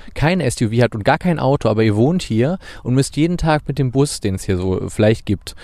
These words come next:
ähm, rein in die Stadt, ne, zur Arbeit, dann meldet euch gerne mal bei uns. Ihr findet uns nämlich bei Instagram unter Laufe und Verzelle, das nur ganz kurz eingestreut.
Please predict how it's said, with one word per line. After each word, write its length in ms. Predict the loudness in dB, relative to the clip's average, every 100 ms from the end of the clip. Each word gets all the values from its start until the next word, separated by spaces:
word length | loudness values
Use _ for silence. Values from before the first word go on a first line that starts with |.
| -20 -14 -4
ähm, 400 | -2 0 -2 -6
rein 320 | -8 -2 0 0
in 60 |
die 80 | -2
Stadt, 340 | 0 0 2
ne, 120 | -2 0
zur 200 | 0 2
Arbeit, 340 | 2 2 2
dann 80 | 2
meldet 380 | 4 2 2 0
euch 180 | 0
gerne 220 | -2 -2 0
mal 100 | 0
bei 80 |
uns. 240 | 2 0 -2
Ihr 100 | -4
findet 300 | -2 -2 -2
uns 220 | -4 0
nämlich 260 | 0 0 2
bei 300 | 2 4 2
Instagram 460 | 0 -2 2 2
unter 200 | 2 2
Laufe 300 | 4 4 2
und 100 | -4
Verzelle, 400 | -2 -4 0 2
das 180 | 2 0
nur 120 | 0
ganz 200 | 0 -2
kurz 220 | -2 -2
eingestreut. 720 | 0 0 -2 -4 -4 -2 -2